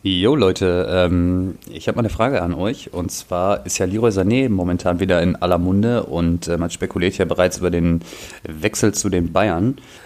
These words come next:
Und wir haben ja letztens auch schon mal kurz drüber gesprochen, Leroy Sané hat ja sein eigenes Konterfei auf seinem gesamten Rücken. Welchen eurer Helden würdet ihr euch denn auf euren Rücken tätowieren lassen? Stefan Effenberg, Pedda der große Neururer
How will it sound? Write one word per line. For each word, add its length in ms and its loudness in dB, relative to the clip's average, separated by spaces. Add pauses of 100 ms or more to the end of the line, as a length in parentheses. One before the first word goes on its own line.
(140)
Und 320 2
wir 100 4
haben 100 6
ja 60 4
letztens 280 2
auch 100 -4
schon 180 -2
mal 60 -4
kurz 200 -8
drüber 160 0
gesprochen, 840 -2
Leroy 220 2
Sané 260 2
hat 120 -2
ja 80 4
sein 160 0
eigenes 380 -2
Konterfei 540 0
auf 120 -2
seinem 340 0
gesamten 400 -4
Rücken. 400 -6 (400)
Welchen 400 0
eurer 300 2
Helden 580 2
würdet 300 0
ihr 140 2
euch 140 0
denn 140 -2
auf 160 -2
euren 280 0
Rücken 220 -6
tätowieren 460 -4
lassen? 360 -8 (360)
Stefan 380 -4
Effenberg, 560 -4 (420)
Pedda 240 2
der 140 0
große 340 -2
Neururer 680 -2